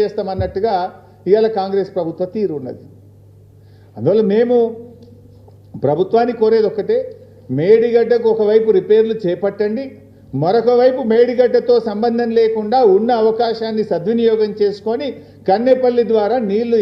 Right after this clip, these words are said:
ఎత్తిపోసి రాష్ట్ర రైతుల ప్రయోజనాలు కాపాడండి. ఇలా మీరు రాజకీయం చేస్తున్నారు, ఎన్డీఎస్ఏ,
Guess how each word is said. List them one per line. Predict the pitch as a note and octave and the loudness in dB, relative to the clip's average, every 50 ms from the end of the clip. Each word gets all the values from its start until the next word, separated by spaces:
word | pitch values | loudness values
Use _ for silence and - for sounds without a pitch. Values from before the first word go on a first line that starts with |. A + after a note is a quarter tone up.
| G3 | 2
ఎత్తిపోసి | F#3 - - A3 F3 - G#3+ G#3 G#3 B3+ C4 G#3+ F3 | 0 0 -6 -6 -2 0 0 0 0 -2 -2 -2 -2
రాష్ట్ర | F3+ G3 F3+ - - G#3 F3+ F3 | -2 -4 -6 -6 -6 -4 -2 -2
రైతుల | F#3 F#3+ G3 A3 G#3 - - | -4 -4 -2 -4 -4 -4 -2
ప్రయోజనాలు | E3+ E3 F3+ F#3 F3+ G3+ F3 D#3+ E3+ G#3 - - | -4 -4 -4 -4 -6 -8 -8 -6 -6 -6 -6 -4
కాపాడండి. | D#3+ C#3 C3+ C#3 C#3 A#2+ G#2+ A2+ A2 G2+ F#2+ A2 B2 B2 A#2 G#2+ F#2+ - - - - - - - - - - - - - - - - - - - - - - - - - - _ - A#2+ | -6 -6 -6 -6 -8 -8 -6 -6 -8 -8 -6 -6 -6 -6 -6 -8 -10 -12 -18 -20 -20 -20 -20 -20 -20 -20 -20 -20 -20 -20 -20 -20 -20 -20 -20 -20 -20 -20 -20 -20 -20 -20 -20 _ -4 -2
ఇలా | E3 A3 B3 A#3 | -2 -2 -2 -2
మీరు | B3 A3+ G#3 G#3+ | -2 -2 0 0
రాజకీయం | B3 C4 B3+ G#3+ C4+ C4 C4 A#3+ A3 | 0 0 -2 -4 -2 -2 -2 0 0
చేస్తున్నారు, | G#3 - - - E3+ D3+ C3 A2+ - - - - - - - - - D#3 | -2 -2 -2 -8 -12 -14 -14 -14 -18 -20 -20 -20 -20 -20 -14 -6 -4 -2
ఎన్డీఎస్ఏ, | G3 A3 A3 A3 G3 F#3 F3+ F#3 - E3 | -2 0 0 2 2 2 0 0 -4 -6